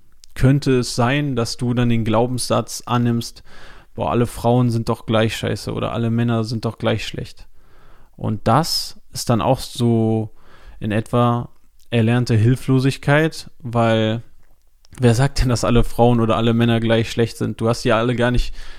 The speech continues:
kennengelernt, beziehungsweise du hast vielleicht den Neuen gar keine Chance gegeben. Du basierst das komplett auf dem, was du da in deiner alten Beziehung erlernt hast. Du hast, äh, erlernte Hilflosigkeit.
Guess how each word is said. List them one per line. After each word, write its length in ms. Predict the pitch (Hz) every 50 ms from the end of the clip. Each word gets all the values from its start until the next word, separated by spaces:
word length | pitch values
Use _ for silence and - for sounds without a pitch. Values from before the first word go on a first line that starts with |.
| - - - -
kennengelernt, 460 | - 139 135 139 127 123 123 123 117
beziehungsweise 380 | 120 113 - 123 120 120 123 117
du 80 | 117
hast 200 | 120 117 - -
vielleicht 400 | - - 123 123 117 - - -
den 120 | 123 120 117
Neuen 300 | 117 120 123 123 127 117
gar 120 | 117 120
keine 200 | - - 120 117
Chance 500 | 113 - - 135 143 139 123 - - - - - - -
gegeben. 500 | - 120 107 113 117 113 101 90 - - - - - - - - - - - - - - -
Du 100 | - 120
basierst 560 | 110 104 123 120 113 104 113 123 135 127 -
das 160 | 135 123 -
komplett 680 | - - 120 117 - - - 120 139 147 - - - - - - - - -
auf 180 | - 117 -
dem, 220 | - 131 123 123 120
was 160 | 120 113 -
du 140 | - 123 117
da 280 | 117 123 120 120 117
in 100 | 113 117
deiner 200 | 113 117 113 110
alten 260 | 76 120 123 117 131 120
Beziehung 500 | 117 - - - - 123 120 117 110 -
erlernt 560 | - 120 117 117 120 127 131 135 131 - -
hast. 380 | 104 107 - - - - - _ -
Du 140 | - 117
hast, 320 | 107 123 127 - - - - - - - - - - -
äh, 100 | - -
erlernte 520 | - - 120 117 117 117 127 131 123 135
Hilflosigkeit. 920 | 120 120 139 143 - - 123 117 107 107 - - - 113 107 104 - - -